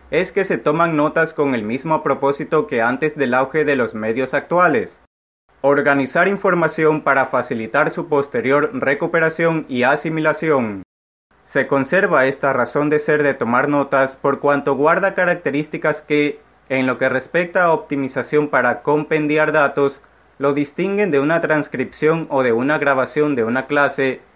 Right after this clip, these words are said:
conferencia, sesión, exposición o seminario. Estos proveen insumos para tomar notas con el objeto de estructurar sus contenidos,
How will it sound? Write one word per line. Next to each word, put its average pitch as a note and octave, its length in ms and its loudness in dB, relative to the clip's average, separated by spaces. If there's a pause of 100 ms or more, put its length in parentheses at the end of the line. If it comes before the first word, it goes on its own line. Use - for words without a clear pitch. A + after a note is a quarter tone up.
(140)
conferencia, C#3+ 920 2
sesión, C#3+ 680 0 (280)
exposición D#3+ 880 0
o A#2 120 -2
seminario. C#3 720 0 (640)
Estos F3+ 500 2
proveen D3 640 2
insumos C3 760 0
para A#2+ 340 0
tomar A#2+ 320 2
notas D#3 480 0
con C3 240 0
el B2 100 2
objeto F3 460 -2
de F3 140 2
estructurar C#3 760 0
sus D#3+ 300 -6
contenidos, D#3+ 800 -2